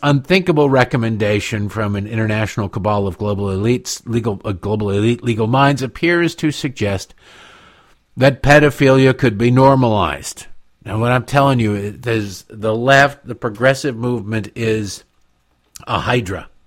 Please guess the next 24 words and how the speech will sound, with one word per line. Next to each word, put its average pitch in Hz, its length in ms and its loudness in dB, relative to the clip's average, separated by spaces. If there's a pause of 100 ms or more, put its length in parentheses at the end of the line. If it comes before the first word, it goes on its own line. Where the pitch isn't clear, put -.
(1200)
It's - 100 -20
heads 123 640 0
after 101 360 -8
heads 117 320 0
after, 113 220 -4
every 117 220 -2
time 123 240 -2
you 107 80 -4
cut 127 180 -2
one 113 160 -4
off, 107 240 -4
two 110 160 -6
come 104 240 -6
back. 107 380 0 (400)
What 113 220 -2
were 120 120 -4
we 120 140 -2
talking 113 480 0
about 107 340 -2
last 123 400 0
year, 107 120 -4
about 131 340 0
this 123 240 -6
time? 117 340 -4